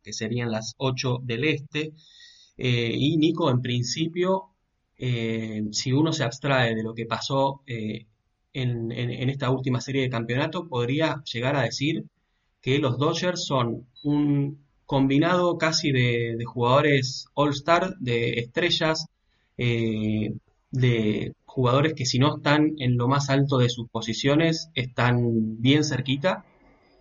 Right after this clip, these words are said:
Y, eh, por el otro lado, los Rays, Tampa llega aparentemente,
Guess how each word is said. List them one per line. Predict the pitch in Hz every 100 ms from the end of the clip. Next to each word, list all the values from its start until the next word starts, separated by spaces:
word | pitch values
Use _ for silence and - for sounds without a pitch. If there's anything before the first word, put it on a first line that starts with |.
| _
Y, | - 151 196 214
eh, | 139 127 123 120 117 120
por | 127 117
el |
otro | 143 160
lado, | 135 165 160 185
los | 143 117
Rays, | 123 156 180 - - _ -
Tampa | 151 165 165
llega | - 143 165 196 214 - _ _ _ _ _ _ _ _
aparentemente, | 131 131 135 180 196 175 190 202 202 202